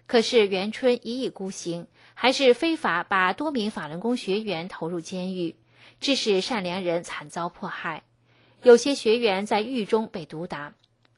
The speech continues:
两个月后，即两千零六年五月份，袁春遭恶报，得脑癌死亡。由于恶党有意地隐瞒其爪牙遭恶报的详细情况，近期才不断得知，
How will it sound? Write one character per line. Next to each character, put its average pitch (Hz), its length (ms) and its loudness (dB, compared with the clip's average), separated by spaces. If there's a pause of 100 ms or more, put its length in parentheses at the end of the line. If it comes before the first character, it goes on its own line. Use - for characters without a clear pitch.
(160)
两 185 160 0
个 185 100 -2
月 196 200 2
后， 165 400 -2 (220)
即 254 200 2
两 226 200 6
千 302 180 -6
零 277 140 -2
六 277 160 0
年 180 280 -4
五 170 160 -4
月 185 200 -4
份， 175 300 -6 (280)
袁 240 240 4
春 302 260 -4
遭 302 200 0
恶 285 240 -2
报， 180 300 -2 (120)
得 208 200 2
脑 175 200 -6
癌 180 240 -10
死 - 160 -12
亡。 147 280 -10 (920)
由 233 180 8
于 226 160 6
恶 233 240 6
党 185 300 2
有 202 180 4
意 254 140 -2
地 202 140 2
隐 185 200 -2
瞒 175 320 -4
其 220 280 -6
爪 170 260 -4
牙 170 240 -4
遭 202 240 2
恶 233 220 2
报 185 180 -2
的 165 220 -2
详 175 180 -12
细 175 140 -14
情 160 240 -14
况， 170 320 -6 (340)
近 285 260 0
期 285 280 -2
才 190 300 -2
不 185 120 -6
断 180 200 -8
得 156 200 -10
知， 202 320 -2